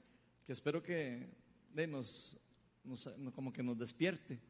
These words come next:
<laughs> que nos despierte a todos con, con todo esto que viene.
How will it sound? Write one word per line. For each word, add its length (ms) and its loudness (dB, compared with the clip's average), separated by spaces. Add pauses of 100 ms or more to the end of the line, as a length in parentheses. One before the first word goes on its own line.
(120)
<laughs> 640 -6
que 60 -4
nos 120 2
despierte 440 4
a 20 4
todos 420 4
con, 420 -4
con 200 0
todo 220 6
esto 200 2
que 120 -2
viene. 320 2